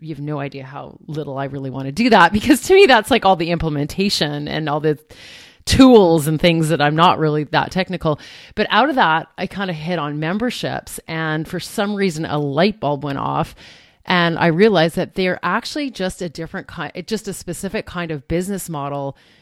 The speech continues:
And I already helped my, my clients define their packages and their offers and their messaging and, and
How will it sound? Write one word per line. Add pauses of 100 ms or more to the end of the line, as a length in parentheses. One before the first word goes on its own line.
(460)
And
I
already
helped
my, (180)
my
clients (580)
define
their
packages
and
their
offers
and
their
messaging
and,
and